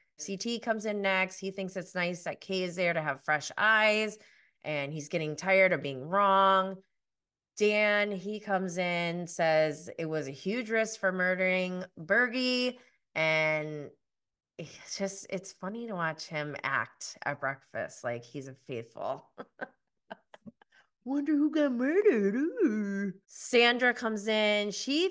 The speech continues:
thinks it might be John 'cause he's the most faithful of all the faithfuls. She keeps using this term,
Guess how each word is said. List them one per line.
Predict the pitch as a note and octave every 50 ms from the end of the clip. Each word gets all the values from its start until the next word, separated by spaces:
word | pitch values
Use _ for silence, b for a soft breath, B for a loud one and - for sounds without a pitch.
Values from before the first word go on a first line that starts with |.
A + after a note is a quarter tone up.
| F#4+ -
thinks | C#4+ A#3+ A#3+ A3+ A3+ -
it | G#3 F#3+
might | F#3+ G3 F#3 F#3 F#3 - - F#3
be | F#3+ F#3 F#3 F3 F3 F3 F3+ E3+
John | E3+ - F#3 E3 D#3 C#3+ C3+ C3+ B2+
'cause | - D#3+ -
he's | - - G3 F#3+ G3+ G3
the | - G#3+
most | G3 F#3 E3 D#3 D3+ - - -
faithful | F#3 F3 F3+ F#3 F3+ F#3 - G3+ F#3+ F#3+ F#3 -
of | - D3+ C#3+ - -
all | D3+ D3 D3
the | C#3+ D3+
faithfuls. | C#3 - - A#2+ A#2+ A#2+ - - - E2 D#2 - - - - -
She | - - F3 E3+
keeps | - F#3+ D3+ - -
using | C#3+ C#3 C3+ C#3 B2+ A#2 A#2
this | A2 A2 A#2+ - -
term, | - C3 G#2 A#2